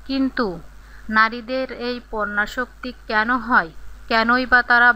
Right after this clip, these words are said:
বাস্তবে সুখ ছেড়ে ভার্চুয়াল যৌনতার প্রতি অতিরিক্ত টান অনুভব করেন?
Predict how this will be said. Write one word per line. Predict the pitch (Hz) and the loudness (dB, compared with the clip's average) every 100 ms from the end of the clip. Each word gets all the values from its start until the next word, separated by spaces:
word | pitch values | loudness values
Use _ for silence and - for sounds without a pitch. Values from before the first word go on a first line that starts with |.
| 214 | 6
বাস্তবে | 220 - - 233 254 240 | 4 2 -10 -6 -6 -6
সুখ | - 240 - - | -8 -8 -10 -12
ছেড়ে | 254 233 240 240 - - - - 214 | -8 -4 -4 -6 -10 -18 -18 -10 2
ভার্চুয়াল | 233 226 - 269 254 254 226 | 2 2 -4 4 4 4 0
যৌনতার | 247 247 247 254 247 - | -2 2 2 4 2 2
প্রতি | 233 233 254 240 | -6 -6 -10 -6
অতিরিক্ত | 226 262 247 - 262 254 | -6 -6 -10 -8 -6 0
টান | 240 247 254 202 | 4 4 4 -8
অনুভব | 226 220 202 269 - | -6 -6 -2 -4 -4
করেন? | - 247 196 | 0 0 0